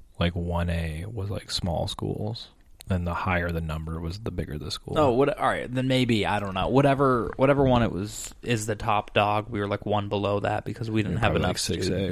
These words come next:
Speaker 2: students.
Speaker 1: something.
Speaker 2: Yeah, um, yeah, no, but we were really good. We had people from all over, like, come just to be on that football program. And I've said this before. Three people I went to high school with played in the N F L. Played. Only two of 'em are still there. D J Foster is either in the Canadian League or he's retired. I don't remember.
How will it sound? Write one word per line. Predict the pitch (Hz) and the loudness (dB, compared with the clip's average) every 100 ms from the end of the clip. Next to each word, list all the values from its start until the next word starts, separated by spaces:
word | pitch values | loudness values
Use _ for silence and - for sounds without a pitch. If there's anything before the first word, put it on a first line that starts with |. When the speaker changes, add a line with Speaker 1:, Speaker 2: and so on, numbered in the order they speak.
| 92 | -2
Speaker 2:
students. | |
Speaker 1:
something. | 107 101 107 110 - - - - | -2 -4 -4 -4 -8 -12 -20 -4
Speaker 2:
Yeah, | - 127 120 120 - | 4 6 6 4 6
um, | 147 139 123 110 98 80 - - - - | 8 10 8 6 2 -6 -14 -20 -20 2
yeah, | 185 | 6
no, | 196 196 | 8 6
but | 120 | 4
we | 139 190 | 4 6
were | 190 | 6
really | 156 147 | 6 4
good. | 131 147 | 2 -2
We | 113 | -2
had | 135 | -6
people | - 127 117 | -6 -8 -8
from | - 117 | -6 -6
all | 113 113 | -4 -4
over, | 110 110 113 90 117 | -4 -4 -4 -4 -4
like, | - 110 | -2 -2
come | - 120 104 | -2 -6 -6
just | 98 107 - | -6 -6 -8
to | |
be | - 113 107 | -6 -4 -2
on | 107 101 | -2 -4
that | 90 - | -8 -6
football | 110 95 92 | -6 -4 -4
program. | - 87 98 98 | -4 -6 -6 -6
And | 127 | -8
I've | 156 | -6
said | - 170 | -6 -6
this | 170 | -6
before. | 139 - 208 190 | -6 -6 -6 -8
Three | - 147 147 | -4 -2 0
people | 151 156 135 | 0 -2 0
I | |
went | 127 123 | -2 -2
to | |
high | 123 | -6
school | - - | -4 -4
with | 67 - - - - - | -4 -6 -10 -20 -20 -10
played | - 117 107 | -2 0 0
in | 107 | -2
the | 101 | -6
N | 104 | -8
F | 113 101 | -6 -6
L. | 98 - - - | -6 -6 -12 -10
Played. | - 123 110 - - - | 0 2 2 0 -10 -12
Only | - 123 | -4 -2
two | 113 113 | 0 2
of | 107 | 0
'em | 107 | -2
are | |
still | - 104 | -4 -2
there. | 107 110 | -2 -2
D | - 123 | 2 2
J | - | 2
Foster | 127 - - - 123 - | -2 0 -2 -2 -4 -2
is | 123 | -2
either | 127 - | -2 -2
in | 110 | -6
the | 107 | -8
Canadian | - 104 107 107 104 | -6 -4 -4 -6 -6
League | 98 - | -8 -6
or | 127 143 | -8 -6
he's | 131 | -6
retired. | - - - - - | -8 -6 -4 -4 -6
I | - | -8
don't | 71 | -8
remember. | - - 143 147 101 143 | -10 -12 -12 -10 -10 -12